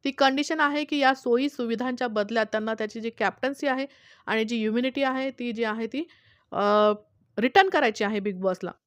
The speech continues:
आणि याच्यामध्ये एक ट्विस्ट, आता Bigg Boss-चा ट्विस्ट जो आहे तर तो ट्विस्ट आहे की ते फेवर आहे. बघा, ट्विस्ट आहे की अरबाजने स्वतःची जी कॅप्टन्सी आहे ती दुसऱ्या कुणाला तरी द्यायची, दुसऱ्या सदस्याला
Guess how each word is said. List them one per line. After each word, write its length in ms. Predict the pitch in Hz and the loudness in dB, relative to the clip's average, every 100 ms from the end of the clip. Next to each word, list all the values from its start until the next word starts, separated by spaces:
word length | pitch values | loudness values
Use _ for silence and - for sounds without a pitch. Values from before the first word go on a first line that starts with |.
| _ _ _ _ _ _ _ _ _ _ _ _ _ | _ _ _ _ _ _ _ _ _ _ _ _ _
आणि 200 | 240 339 | 0 2
याच्यामध्ये 460 | 330 302 370 349 302 | 2 2 0 0 0
एक 120 | 302 | 0
ट्विस्ट, 360 | 277 220 175 - _ _ _ _ _ _ - | 0 2 0 -6 _ _ _ _ _ _ -6
आता 140 | 226 269 | 2 2
Bigg 220 | 269 240 | 2 2
Boss-चा 280 | 277 320 311 | 2 4 0
ट्विस्ट 460 | 294 269 277 - | 0 -2 -2 0
जो 80 | 254 | 2
आहे 260 | 233 247 254 | 2 2 0
तर 60 | 254 | -2
तो 180 | - 240 | -2 -4
ट्विस्ट 480 | - 302 349 349 | -2 2 2 4
आहे 260 | 311 302 302 | 4 6 2
की 180 | 302 294 | -2 -4
ते 140 | 277 | -4
फेवर 420 | 262 247 233 302 | -2 4 6 6
आहे. 260 | 294 285 302 - _ _ - | 4 4 0 -4 _ _ -2
बघा, 320 | 247 285 330 339 _ | 2 4 2 -2 _
ट्विस्ट 320 | 277 349 381 | 0 2 4
आहे 200 | 330 320 | 2 2
की 120 | 320 320 | 0 2
अरबाजने 540 | 254 262 269 294 311 | 4 4 2 0 -2
स्वतःची 560 | 294 254 285 285 285 294 | -2 -2 2 2 2 -2
जी 120 | 294 | 0
कॅप्टन्सी 480 | 269 240 - 277 285 | 2 2 2 -2 -2
आहे 120 | 285 | -2
ती 60 | 339 | -4
दुसऱ्या 420 | 269 254 - 339 | -4 -4 0 2
कुणाला 260 | 349 285 269 | 2 0 0
तरी 100 | 269 | 0
द्यायची, 340 | 240 190 180 180 | 2 0 0 -6
दुसऱ्या 320 | 254 320 311 | -4 -2 -2
सदस्याला 460 | 262 196 - 156 | -2 -4 -4 -10